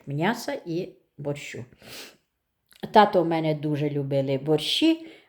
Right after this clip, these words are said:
вони такі, щоб їли б і на, і на ранок би борщі, але мама не дозволяла. Каже: «Борщ — це на обід, а на ранок завжди в нас був сніданок. Або манна каша, або рисова молочна, ну, дуже рідко рисова молочна.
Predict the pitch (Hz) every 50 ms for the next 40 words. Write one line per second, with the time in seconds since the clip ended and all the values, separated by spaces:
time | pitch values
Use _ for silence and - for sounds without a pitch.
0 | _ - 185 185 208 208 208 208 185 - - 226 - - 190 170 185 175 170 185
1 | 196 180 180 170 175 - - 170 175 175 175 170 185 185 180 170 175 170 160 143
2 | 135 139 135 131 127 131 127 135 139 135 - 135 117 101 156 - - 143 151 147
3 | - - - 240 220 196 165 165 160 160 160 165 165 165 165 156 156 156 156 156
4 | 160 151 135 147 151 156 143 131 123 120 120 123 131 123 - - - - - _
5 | _ - 147 143 147 147 143 117 135 165 143 - 165 160 160 180 233 262 - -
6 | - - - 190 185 185 185 180 175 170 143 117 101 107 117 - - _ - 160
7 | 143 139 139 135 135 165 196 247 294 302 330 339 330 - - 170 156 147 170 175
8 | 196 208 208 196 196 226 214 196 165 165 165 156 156 147 147 160 160 160 - -
9 | 175 165 156 135 127 123 131 135 135 127 - - - - - - _ - 311 262
10 | 254 190 143 131 131 143 156 160 160 156 160 156 156 - - 147 147 147 - -
11 | - 156 151 151 - - - - - - _ 233 226 220 247 277 226 160 156 151
12 | 165 165 - - - 160 156 160 156 156 160 170 170 165 160 160 156 160 160 156
13 | 156 156 - - 156 151 156 151 180 190 180 170 214 208 165 185 185 175 156 151
14 | 147 147 - - 156 147 147 143 139 - - 143 139 139 139 143 143 135 135 135
15 | 127 120 - - - 135 131